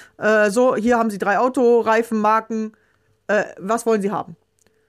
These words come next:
Und dann kam wieder so, "Äh, da muss ich jetzt erst Mama oder Papa fragen." Und dann dachte ich mir so, "Nee, ich muss die gar nicht fragen." So, ich kann jetzt einfach mal selber entscheiden. Und da hab ich gefühlt zum ersten Mal bewusst selber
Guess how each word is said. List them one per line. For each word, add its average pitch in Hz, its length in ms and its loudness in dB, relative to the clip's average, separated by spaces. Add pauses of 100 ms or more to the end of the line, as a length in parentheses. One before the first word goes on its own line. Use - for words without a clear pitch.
(640)
Und 226 120 0
dann 320 220 0
kam 254 220 0
wieder 247 200 0
so, 233 240 0
"Äh, 370 960 2
da 294 100 0
muss 302 160 -2
ich 285 60 -6
jetzt 254 100 -2
erst 240 120 -2
Mama 262 180 0
oder 233 140 2
Papa 170 240 -6
fragen." 175 260 -4
Und 202 100 -8
dann 202 100 -4
dachte 233 180 -2
ich 208 40 -4
mir 196 80 -2
so, 185 80 -4
"Nee, 196 120 -4
ich 190 120 -10
muss 226 160 -8
die 214 80 -8
gar 165 160 -8
nicht 170 140 -14
fragen." 156 320 -10 (760)
So, 220 160 0
ich 208 100 0
kann 262 160 -2
jetzt 262 120 -4
einfach 220 160 -2
mal 214 160 0
selber 247 500 0
entscheiden. 185 580 -4 (500)
Und 202 180 -4
da 320 340 0
hab 240 200 -2
ich 262 280 -4
gefühlt 226 560 0
zum 190 140 -4
ersten 220 240 -2
Mal 196 60 0
bewusst 208 800 -2 (720)
selber 233 720 0